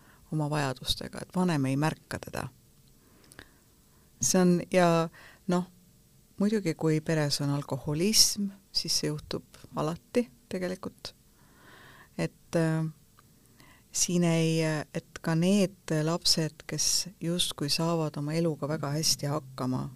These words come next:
olgugi et nad on kasvanud üles alkoholiprobleemiga peres, siis tegelikult nad on tavaliselt siis kasvanud selliseks kangelaseks, liigvastutavaks, liigtubliks. Ja nemad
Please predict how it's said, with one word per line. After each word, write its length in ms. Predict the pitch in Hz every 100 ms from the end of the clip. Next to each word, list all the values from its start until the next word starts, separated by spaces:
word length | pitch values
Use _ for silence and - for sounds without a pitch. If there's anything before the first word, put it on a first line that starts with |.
| 131
olgugi 380 | 151 - 135 131
et 140 | -
nad 80 | 139
on 120 | 127
kasvanud 480 | 127 147 - 131 101
üles 320 | 135 135 - - 143 - - - - -
alkoholiprobleemiga 1300 | 160 151 143 131 143 139 143 139 147 139 139 127 - 135 139 - - - -
peres, 380 | - 131 131 - - - - - - - - - - - - - - - -
siis 180 | 156
tegelikult 640 | - 185 185 156 143 156 -
nad 140 | 151 156
on 120 | 151
tavaliselt 540 | 160 165 147 - 143 - -
siis 180 | 127
kasvanud 520 | - 160 - 143 135 135
selliseks 480 | - 135 151 -
kangelaseks, 880 | - 170 156 135 120 - - - - - - - 131 -
liigvastutavaks, 1040 | 165 170 151 160 175 160 - 151 143 143 -
liigtubliks. 840 | 160 143 - 151 - - - - _ _ _ _ - - - -
Ja 120 | 151
nemad 460 | 147 165 170 139